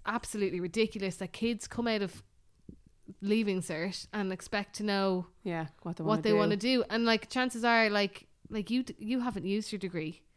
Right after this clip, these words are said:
Speaker 2: <laughs>
Speaker 1: really.
Speaker 2: Well,
Speaker 1: I
Speaker 2: I
Speaker 1: mean,
Speaker 2: did
Speaker 1: you
Speaker 2: for a
Speaker 1: have down on paper, you have degree.
Speaker 2: Yes, I
Speaker 1: But
Speaker 2: do.
Speaker 1: is it related to what
Speaker 2: Four
Speaker 1: you're doing
Speaker 2: years.
Speaker 1: at the moment?
Speaker 2: No, it's not, Jane.
Speaker 1: Not at all. I, I, I'd say ninety percent of my friends, it's the same, unless, except the ones that are, like,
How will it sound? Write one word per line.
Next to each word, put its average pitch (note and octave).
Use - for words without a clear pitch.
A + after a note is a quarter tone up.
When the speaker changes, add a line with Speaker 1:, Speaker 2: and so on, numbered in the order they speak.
Speaker 2:
<laughs> -
Speaker 1:
really. F#3
Speaker 2:
Well, A#3+
Speaker 1:
I -
Speaker 2:
I -
Speaker 1:
mean, C#4+
Speaker 2:
did C4+
Speaker 1:
you C4+
Speaker 2:
for B3+
a -
Speaker 1:
have D4+
down A3+
on G#3
paper, A3+
you G3
have G3
degree. F#3+
Speaker 2:
Yes, G3+
I -
Speaker 1:
But G3+
Speaker 2:
do. G#3
Speaker 1:
is A#3+
it A#3
related G#3+
to G#3
what G3
Speaker 2:
Four G3+
Speaker 1:
you're G3+
doing G3+
Speaker 2:
years. G3
Speaker 1:
at G#3
the G3+
moment? A3+
Speaker 2:
No, F#3+
it's -
not, A3+
Jane. A3+
Speaker 1:
Not G3+
at G3
all. F#3+
I, G3+
I, G#3
I'd G3
say F#3
ninety F#3
percent E3+
of E3
my E3+
friends, F3
it's F3
the D#3+
same, F3+
unless, E3+
except F3
the F#3+
ones E3+
that E3+
are, E3+
like, E3